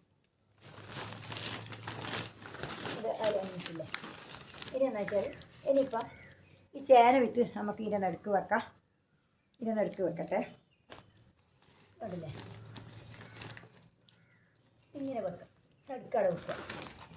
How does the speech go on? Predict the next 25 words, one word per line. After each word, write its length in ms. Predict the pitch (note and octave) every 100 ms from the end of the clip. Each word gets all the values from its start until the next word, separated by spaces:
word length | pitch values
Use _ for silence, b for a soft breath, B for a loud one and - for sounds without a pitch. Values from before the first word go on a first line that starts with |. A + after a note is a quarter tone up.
| - - - - - - A#3+
ഇത് 100 | C4 B3+
ഇതെന്ന് 240 | B3 C4+ C#4+
വെച്ചാൽ 200 | C#4 C#4+ C4+
നമുക്കിപ്പോൾ 360 | B3+ C4+ C#4 - -
ഇതിൻ്റെ 240 | - - B3+
അകത്ത് 140 | B3 C4
ഈ 60 |
ചാക്കിൽ 340 | A#3+ G#3 G#3+ B3+ A#3+
നിറയെ 340 | G3+ A3 A#3+ B3+ C4 C4
ഉണ്ടാവും. 280 | G#3+ G#3+ G3+ -
ഈ 20 | G#3+
ചാക്കോളം 480 | A3+ G3+ G3+ B3 B3 A#3+
തന്നെ 160 | A#3 A3
ഉണ്ടാവും 200 | G3+ G3+ G3
ഈ 20 |
ചേന. 180 | F#3 F3 E3+
നമുക്ക് 200 | F#3 A3 A3+
കളിച്ച് 200 | F#3+ G3+
നോക്കുമ്പോൾ 260 | A3 A3+ A3+ G#3
കാണിച്ചു 260 | F#3 F3+
തരാമല്ലോ. 260 | G#3 G#3 A3 - _ _ _ _ _ _ _ -
ഞാനിത് 240 | G#3 A3 A3+
കഴിഞ്ഞ 200 | F#3 G#3
പോലെ 120 | A#3 G#3+
ഒന്ന് 120 | G#3